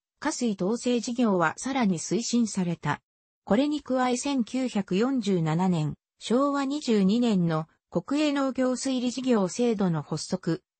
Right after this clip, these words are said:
千九百五十年、昭和二十五年の国土総合開発法施行、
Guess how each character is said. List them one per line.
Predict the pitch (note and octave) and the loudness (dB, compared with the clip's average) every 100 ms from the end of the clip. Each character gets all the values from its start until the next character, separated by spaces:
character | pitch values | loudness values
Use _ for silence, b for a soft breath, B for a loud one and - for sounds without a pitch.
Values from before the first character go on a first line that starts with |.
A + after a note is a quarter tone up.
| _ | _
千 | - D#4+ D4+ | -4 -2 -4
九 | - C4 | -4 -4
百 | - F3+ E3 | -4 -4 -4
五 | - D#3+ | 0 0
十 | G#3+ B3+ | 2 2
年、 | F#3+ D#3+ E3 _ _ | 2 0 -4 _ _
昭 | - A3+ C#4+ | -2 2 2
和 | C#4+ C#4 | 0 -2
二 | C#4+ | -4
十 | C#4 C4 G#3+ | -2 0 0
五 | F3 | 2
年 | G3+ A3 F#3+ | 2 2 2
の | F3 F#3 b _ | 0 -4 b _
国 | C#4 C#4+ C4 | -4 -2 -2
土 | F#3 | -2
総 | - B3+ | 0 -2
合 | B3 C4 B3 | 0 0 0
開 | B3 A#3+ | -2 -2
発 | A3 A3 - | -2 -4 -6
法 | G#3 A#3 A3 | -4 0 0
施 | G3 - | -2 -4
行、 | G#3+ G3+ G3 | 2 2 2